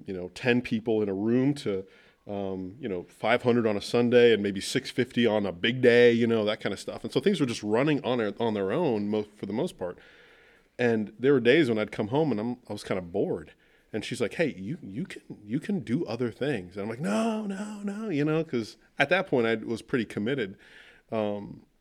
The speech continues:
but through the conversations that we had and through prayer, we started to understand that there, there could be more out there.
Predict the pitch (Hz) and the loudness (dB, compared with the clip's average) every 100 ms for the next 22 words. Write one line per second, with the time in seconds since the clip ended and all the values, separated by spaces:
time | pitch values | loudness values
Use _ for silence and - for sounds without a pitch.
0 | _ _ 120 123 143 147 127 - 113 104 | _ _ -4 -2 4 6 4 0 -2 -2
1 | - 110 - 104 98 104 101 101 101 - | -2 -4 -2 -4 -4 -4 -2 -2 -2 -6
2 | 104 - 110 104 101 101 101 95 98 98 | -10 0 2 2 0 -2 -4 -6 -6 -8
3 | - 98 98 92 104 104 104 - 113 95 | -6 -6 -4 -4 -6 -4 -6 -4 -6 -4
4 | 98 98 98 98 107 - 98 95 | -6 -4 -4 -4 -4 -6 -8 -8